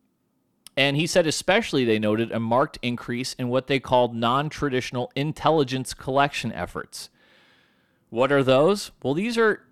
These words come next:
jobs that aren't in the Chinese embassy. He said it's jobs where they send over engineers, businessmen, and students to do the same type of collection, recruitment, and co-opting of information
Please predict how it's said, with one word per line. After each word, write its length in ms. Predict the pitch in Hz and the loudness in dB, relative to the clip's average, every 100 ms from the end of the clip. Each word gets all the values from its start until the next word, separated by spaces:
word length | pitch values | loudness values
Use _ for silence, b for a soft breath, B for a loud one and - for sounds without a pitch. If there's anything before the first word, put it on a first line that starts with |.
| - | -16
jobs 600 | 110 139 175 208 151 117 | -2 4 6 6 2 2
that 180 | 127 - - | 0 0 -2
aren't 280 | 156 180 - _ _ _ _ - | 0 0 -4 _ _ _ _ -4
in 400 | 156 156 165 160 | 0 0 -2 -6
the 100 | - | -6
Chinese 500 | 135 151 151 151 139 | -4 -2 -2 -2 0
embassy. 500 | 156 170 135 - 90 _ _ _ _ _ _ _ _ b b b b b b b _ _ | 0 0 -2 -2 -10 _ _ _ _ _ _ _ _ b b b b b b b _ _
He 140 | - 156 | -6 0
said 160 | 214 | 0
it's 160 | 180 - | 0 -4
jobs 480 | 113 180 190 190 139 | 2 6 6 4 2
where 100 | 143 | 2
they 100 | 135 | 2
send 300 | - 175 170 | 0 0 4
over 260 | 165 143 | 4 2
engineers, 920 | 127 139 113 110 117 127 135 131 - - _ | 0 -2 -2 0 0 2 0 -2 -8 -14 _
businessmen, 720 | 120 120 143 135 - 139 131 135 | 0 0 0 -6 -4 -2 -2 -4
and 220 | 135 135 | -6 -4
students 720 | - - 214 185 80 - - _ _ | -6 -4 -4 -2 -4 -8 -14 _ _
to 100 | - | -6
do 160 | 127 180 | -2 2
the 140 | 170 | 2
same 460 | - - 131 135 143 | 0 -2 -2 -4 -6
type 300 | - 131 127 | -2 -2 -2
of 160 | 113 | -12
collection, 560 | - 110 110 107 - 117 | -12 -4 -2 -2 -6 -10
recruitment, 580 | 107 - 107 - 110 - | -10 -6 -6 -4 -6 -6
and 160 | 104 101 | -8 -6
co-opting 640 | - 120 110 110 - 107 | -2 2 2 0 -4 -6
of 100 | 101 | -4
information 720 | 107 107 - 104 98 98 110 | -4 -6 -8 -6 -6 -6 -10